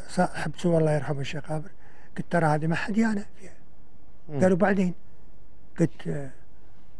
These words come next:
Speaker 1: مالت الإهارة فكنا منها طال عمرك.
Speaker 2: مم.
Speaker 1: مصاريف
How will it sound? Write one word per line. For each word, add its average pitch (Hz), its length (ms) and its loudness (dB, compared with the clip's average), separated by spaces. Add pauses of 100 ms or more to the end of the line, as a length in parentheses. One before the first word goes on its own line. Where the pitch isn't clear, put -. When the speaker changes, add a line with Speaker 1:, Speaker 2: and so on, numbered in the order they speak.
Speaker 1:
مالت 151 240 2
الإهارة 175 280 8
فكنا 180 320 2
منها 196 260 8
طال 160 200 -2
عمرك. 185 340 -4 (1000)
Speaker 2:
مم. 107 260 4
Speaker 1:
مصاريف 151 540 2